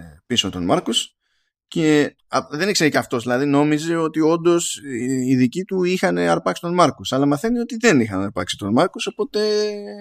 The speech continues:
λίγο πακέτο. Επίσης, έχει συνειδητοποιήσει ο Λούθερ, ο Volt People, ας πούμε, έχει συνειδητοποιήσει ότι κάτι γίνεται και εξαφανίζονται άνθρωποι.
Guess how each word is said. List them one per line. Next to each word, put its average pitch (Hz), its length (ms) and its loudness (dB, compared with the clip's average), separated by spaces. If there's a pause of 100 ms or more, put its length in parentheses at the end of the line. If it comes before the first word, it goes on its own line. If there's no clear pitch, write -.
(100)
λίγο 202 180 -2
πακέτο. 156 400 0
Επίσης, 220 480 -2
έχει 214 120 0
συνειδητοποιήσει 190 520 -2
ο 156 60 6
Λούθερ, 160 340 0
ο 143 140 0
Volt 175 420 2 (160)
People, 131 320 4
ας 98 140 -6
πούμε, 127 320 -2 (460)
έχει 208 160 2
συνειδητοποιήσει 196 540 0
ότι 220 400 -2 (200)
κάτι 202 240 -2
γίνεται 190 280 2
και 156 60 -2
εξαφανίζονται 160 760 -2 (200)
άνθρωποι. 151 480 0